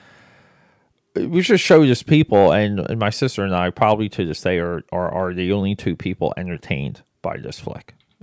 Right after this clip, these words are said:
Uh, and that's the funny thing. I've shown, shown this movie, tried to show this movie to so many people.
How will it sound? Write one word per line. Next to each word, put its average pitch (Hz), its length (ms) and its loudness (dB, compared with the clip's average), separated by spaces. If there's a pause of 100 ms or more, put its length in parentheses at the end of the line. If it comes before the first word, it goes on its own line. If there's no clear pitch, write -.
Uh, 67 200 -2 (120)
and 90 380 -8
that's 110 320 0
the - 80 -16
funny 62 300 -12
thing. - 240 -16 (100)
I've 127 160 -2
shown, 131 300 2
shown 117 260 -2
this 113 220 -4
movie, 110 260 -2
tried 98 220 0
to 95 80 -10
show 98 180 -2
this 90 140 -8
movie 95 240 -2
to - 160 -12
so 101 320 -2
many 87 300 -6 (160)
people. 95 440 -6